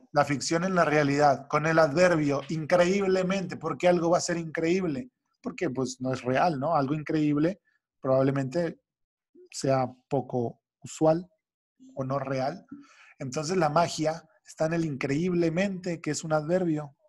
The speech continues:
Cualquier cosa, por increíble que parezca en la realidad, puede ocurrir en los sueños o en la fantasía, ¿no?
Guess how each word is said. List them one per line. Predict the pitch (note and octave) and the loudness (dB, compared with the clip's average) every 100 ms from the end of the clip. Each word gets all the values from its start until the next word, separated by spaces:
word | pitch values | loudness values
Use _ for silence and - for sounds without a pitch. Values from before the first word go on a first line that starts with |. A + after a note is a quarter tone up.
| _ _ _ _ _ _ _ - | _ _ _ _ _ _ _ -2
Cualquier | C3 B2 D#3+ D3+ | 0 2 2 2
cosa, | F3 E3+ E3+ | 2 2 2
por | D3 | 0
increíble | C3 C3 C3 C#3 D#3 | 0 2 4 6 6
que | D3 | 2
parezca | - C3 C3 - | 0 0 0 -2
en | D3+ | 0
la | |
realidad, | D3+ D#3+ D#3+ D3+ D#3 | 4 4 6 6 4
puede | D3+ D#3 | 4 2
ocurrir | D3 E3+ G#3+ | 4 4 4
en | G3 | 2
los | F3 | -2
sueños | F3+ G#3 G3+ D#3+ D3 | 4 4 4 -2 0
o | |
en | |
la | C#3 | 0
fantasía, | C3+ C#3 D3 C3 G3+ E3+ | 2 0 0 2 6 6
¿no? | C#3+ A3 B3+ | 6 4 2